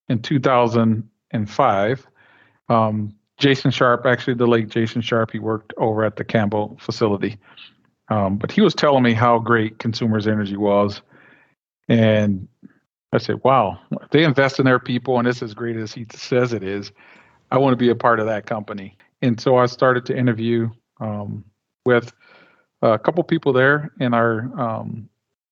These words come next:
J R Whiting facility as an electrical system owner. Um, and so that's where I started in two thousand and six, um,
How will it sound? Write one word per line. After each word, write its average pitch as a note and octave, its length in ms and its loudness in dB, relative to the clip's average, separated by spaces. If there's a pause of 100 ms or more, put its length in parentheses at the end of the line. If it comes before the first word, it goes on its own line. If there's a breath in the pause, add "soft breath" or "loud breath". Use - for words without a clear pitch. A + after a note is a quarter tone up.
J C#3 160 2
R B2 180 2
Whiting B2 380 2
facility F#3 560 0 (920)
as A#2+ 520 2 (100)
an C3+ 80 0
electrical B2 520 0
system A#2 420 -6
owner. G2 320 -8 (1300)
Um, G2 280 -8
and A2 100 -14
so C#3 80 0
that's D3 220 2
where E3+ 100 4
I C#3 40 0
started B2+ 400 0 (100)
in A2 80 -12
two B2+ 120 -8
thousand B2 380 0
and A#2 80 -6
six, A#2+ 400 -8 (540 soft breath)
um, - 320 -6